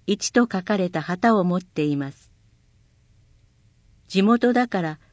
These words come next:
小学校の運動会を甲子園でやったりするらしい、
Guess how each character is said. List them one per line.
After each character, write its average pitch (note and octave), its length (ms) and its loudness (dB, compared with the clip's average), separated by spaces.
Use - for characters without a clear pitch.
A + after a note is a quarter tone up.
小 A#3 300 6
学 A3+ 260 2
校 F#3+ 200 0
の E3 200 0
運 G3+ 220 0
動 G3+ 220 2
会 D#3 300 -4
を C#3+ 240 -6
甲 A3+ 240 4
子 A#3 180 0
園 G3+ 180 2
で D#3 140 0
や D#3 140 -2
っ - 80 -14
た A#3 120 0
り G3+ 120 2
す F3+ 180 -6
る G3+ 120 2
ら A3 160 0
し G#3+ 240 -4
い、 - 80 -10